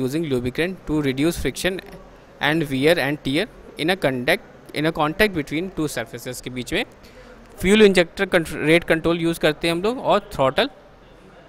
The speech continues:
कंट्रोल का यूज़ करते हैं। तो these are the in gasoline engine। फर्स्ट हो गया हमारा in diesel engine, सेकंड हो गया हमारा gasoline engine।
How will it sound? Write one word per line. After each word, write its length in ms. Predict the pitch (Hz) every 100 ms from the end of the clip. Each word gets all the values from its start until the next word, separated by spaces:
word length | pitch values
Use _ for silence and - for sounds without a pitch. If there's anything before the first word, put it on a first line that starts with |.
| - - - - -
कंट्रोल 320 | 151 143 147
का 100 | 196
यूज़ 280 | 208 151 -
करते 300 | 120 110 120
हैं। 200 | 117 - - - - - - - - - - - - -
तो 80 | 160
these 220 | 143 180
are 120 | 175 160
the 180 | 214 277 - -
in 160 | 190
gasoline 500 | 160 131 127 156 127
engine। 180 | 117 120
फर्स्ट 400 | 123 143 139 -
हो 80 | 147
गया 120 | 151
हमारा 180 | 156 165
in 280 | 165 - 143
diesel 240 | 127 127
engine, 300 | 156 160 208 277 - - - - - - -
सेकंड 400 | - - 135 147
हो 80 | 143
गया 140 | 147 147
हमारा 300 | 143 165 269 - - - -
gasoline 640 | 147 143 123 - 131 165 185
engine। 380 | 131 123 113